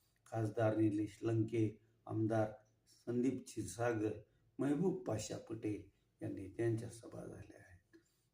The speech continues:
एकंदरीत सर्वांनी आप-,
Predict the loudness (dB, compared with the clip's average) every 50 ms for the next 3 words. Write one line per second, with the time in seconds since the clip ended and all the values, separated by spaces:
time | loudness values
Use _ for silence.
0 | _ -20 -14 -6 -2 2 4 4 4 4 4 2 0 -2 -8 -18 _ _ _ _
1 | _ _ _ _ _ -10 -6 -2 2 4 4 4 4 4 4 4 4 2 0 -8
2 | _ _ -8 -6 -6 -4 -6